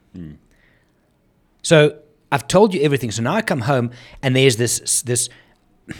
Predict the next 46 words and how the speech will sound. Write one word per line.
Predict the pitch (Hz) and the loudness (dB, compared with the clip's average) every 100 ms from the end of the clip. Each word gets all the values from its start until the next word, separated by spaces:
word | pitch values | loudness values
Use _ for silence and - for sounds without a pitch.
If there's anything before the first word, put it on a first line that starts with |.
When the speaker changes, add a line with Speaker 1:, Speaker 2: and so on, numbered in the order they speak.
| - _ - - - | -20 _ -20 -20 -4
Speaker 2:
this | 120 113 - - _ _ - | -2 0 -2 -4 _ _ -6
rule | 113 170 233 | 0 2 2
book | 131 160 160 - | 2 0 0 -2
of | 131 120 104 | -2 -2 -4
human | - 156 156 143 | -4 0 0 0
relationships | 110 117 170 117 - 113 - | 0 0 -2 -2 -4 -6 -6
that | 107 - | -8 -2
you | 180 | 0
were | 185 151 | 2 2
on | |
a | 123 | -2
trip, | 131 131 | -6 -6
you | 107 | -6
need | 120 | -6
to | 110 | -6
tell | 175 220 | -4 -2
me | 196 | -4
stuff. | - 80 - _ _ _ | -6 -10 -18 _ _ _
But | - 117 - | -10 -10 -10
I've | 110 101 - - | -10 -10 -10 -2
told | 139 160 | 2 2
you | 135 | 0
everything | 127 117 110 98 | -4 -2 -4 -4
because | 98 | -4
we | 110 | -2
were | 110 | -2
speaking | - 156 - 151 113 | -4 -8 -8 -8 -6
the | 98 | -6
whole | - 107 98 | -4 -4 -2
time. | 160 127 80 - - | -2 -2 -4 -16 -18
Speaker 1:
Yeah. | - | -6
Speaker 2:
I | |
was | 139 127 | 0 2
working | 160 | 2
with | 139 | 2
a | 156 | 4
therapist | 160 123 - | 4 4 -2
years | 120 110 | -2 0
ago, | 107 127 85 - _ _ _ _ _ - | 0 0 -2 -10 _ _ _ _ _ -4
and | 151 | -2
then | 127 | 0
he | 104 | 0
said, | 151 110 | 0 4
"You | |
know | 139 | 4
what? | 135 | 2